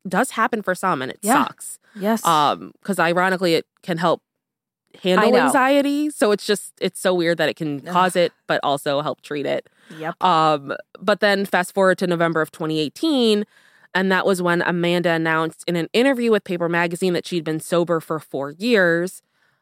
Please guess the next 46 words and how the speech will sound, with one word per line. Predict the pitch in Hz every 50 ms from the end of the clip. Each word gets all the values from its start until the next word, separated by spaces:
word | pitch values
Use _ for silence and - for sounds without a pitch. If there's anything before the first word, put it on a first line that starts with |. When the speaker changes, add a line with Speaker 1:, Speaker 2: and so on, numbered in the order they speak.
| _ -
Speaker 1:
But | 165 170
then | - 180 175 170 160
two | - - - 175
months | 175 156 147 - -
later, | 190 190 202 196 185
in | 180 180
January | 175 175 170 175 175 165 165 165 165 160 160
twenty | - - 165 160 156
nineteen, | 156 165 180 214 226 208 - 208 185 180 175 175 170 165 165 170 - _ _ _ _ _ _ -
Amanda | - 170 175 180 180 175 165
had | 160 170 165
to | 160 156
check | - - 165 -
into | 170 156 - 165
rehab | 160 180 196 190 190 185 165 151 151 151 151 156 - -
after | 156 156 151 - - 165 160 156 156 151 147
what | 135 143 -
was | 165 160 -
reported | 165 - - 175 165 160 156
to | 165
be | 147 151 143
a | 139
stress-related | - - - - 185 160 156 - - - 165 160 156 151 147 139 151
relapse. | 160 165 170 156 131 139 139 113 - - - - - - _ _ - 247
Speaker 2:
Mm. | 254 233 170 175 170
Speaker 1:
But | 202 233 -
since | - 381 453 -
then, | - 349 294 302 311 302
she | - - 262 247
seemed | - - 220 202 208 202
to | 269 247
stay | - - 202 220
sober. | - - 185 165 170 156 202 220 247 262 262 - _ -
And | 180 180 180 185
then, | 185 180
of | 185 180 -
course, | - 202 185 -
she's | - 196 180 165
been | 160 175 175 175
in | 165
the | 165 156
conservatorship | - 185 170 - 175 165 156 156 156 151 - 160 147 - _
this | 151 147 -
whole | - 131 -
time. | - - - - - - - 180 - _ _ _ _ -
Speaker 2:
Yeah. | 165 160 139